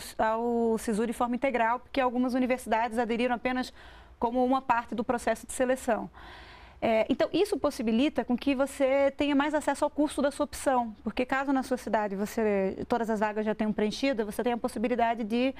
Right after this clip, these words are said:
fazer em uma outra instituição que até no primeiro momento você não tinha pensado sobre ela. Agora, é claro que tem alguns fenômenos interessantes que a gente precisa avaliar. É, salvo engano, por exemplo, tem muitas universidades em que,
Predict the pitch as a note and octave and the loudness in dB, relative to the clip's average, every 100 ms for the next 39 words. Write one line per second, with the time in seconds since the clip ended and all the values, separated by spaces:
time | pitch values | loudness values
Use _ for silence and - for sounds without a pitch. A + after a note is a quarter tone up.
0 | - - B3 A#3+ A#3+ C4 C#4+ C4+ C#4 B3+ | -12 -6 -2 0 0 2 4 4 6 4
1 | C4 - C4 C4 C4 - B3 B3 F#3 - | 2 -2 -2 -2 -2 0 0 0 -2 -6
2 | - E4 D#4+ D4 C4+ C#4 C#4 C4 C4+ B3+ | -6 -4 -2 -2 2 2 2 2 0 -2
3 | C4+ - C#4 C#4 C4 C4+ C#4+ - - - | -4 0 0 0 0 0 -2 -10 -20 -10
4 | - C4 - C#4 - C4+ C#4+ B3 G#3 G3 | -4 -2 -2 -2 -2 0 4 2 2 -4
5 | - - - - - - - - D#4 E4 | -10 -20 -20 -20 -8 -2 0 2 2 2
6 | - E4+ E4 D#4 E4 E4+ E4 D4 D4 C4+ | 0 2 2 4 2 2 2 2 2 2
7 | D4 D4 C#4+ C#4+ - C#4 D4 C#4+ C#4+ D4 | 2 2 0 -2 -2 -2 -2 -2 -2 0
8 | C4+ C#4+ C4 A3 F#3+ - - - - - | 2 2 2 0 -2 -10 -20 -20 -8 -4
9 | - B3 C4+ B3+ C4 C#4 C4+ B3+ C4 C#4 | 0 2 2 2 2 2 2 2 0 0
10 | D4+ C#4+ D4+ D4 C#4+ C4+ C4+ A#3+ A#3+ B3+ | 2 2 2 2 2 0 -2 2 2 2
11 | B3 B3+ C#4 C4+ C4+ C4 C#4 D4 C#4+ C4+ | 0 0 2 2 2 4 4 4 4 2
12 | A#3+ | 2